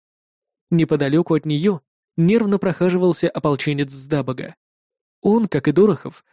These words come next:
прошёл процедуру экспресс-имплантации и сейчас готовился подняться в рубку трофейного хоплита. Герман Дрейк изучал тактическую карту.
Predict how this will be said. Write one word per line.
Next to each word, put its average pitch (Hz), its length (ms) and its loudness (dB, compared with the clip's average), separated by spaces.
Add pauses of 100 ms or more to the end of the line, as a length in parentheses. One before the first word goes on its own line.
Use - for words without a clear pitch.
(140)
прошёл 190 360 2
процедуру 208 560 2
экспресс-имплантации 190 1300 -2 (400)
и 165 80 2
сейчас 226 320 0
готовился 208 500 2
подняться 160 480 0
в 131 80 -6
рубку 208 300 2
трофейного 139 640 -2
хоплита. - 580 -4 (880)
Герман 226 440 2
Дрейк 240 320 2 (100)
изучал 175 520 2
тактическую 180 720 0
карту. - 500 -6